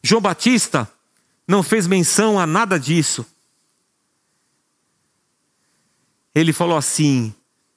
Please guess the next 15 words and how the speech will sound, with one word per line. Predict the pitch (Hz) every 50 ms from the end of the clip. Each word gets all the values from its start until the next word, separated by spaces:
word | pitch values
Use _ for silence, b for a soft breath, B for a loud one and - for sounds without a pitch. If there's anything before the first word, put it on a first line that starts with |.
| _ _ _ _ _ _ _ _ _ _ _ _ _ _ _ _ _ _ _ _ _ -
"É | 156 175
esse | 180 180 175 160 - - 190
aí, | 175 151 131 127 123
ó, | 117 110 104 - - _ _ _
o | - 117
reino | 113 160 185 202 185
de | 156 170 165
Deus, | 143 151 156 151 127 110 - - - - - _ _ _ _ _ _ _ _
o | -
Deus | 117 117 175 208 196 147 160
encarnado, | 180 165 - 165 151 135 127 131 135 131 123 110 110 98 92 _ _ _ _ _ _ _ _ _ _ _ _ _ _ _ _ _
é | - 156
esse | 160 165 156 - - 180
moço | 156 147 147 139 - - 156
aí, | 135 120 110 104 101 101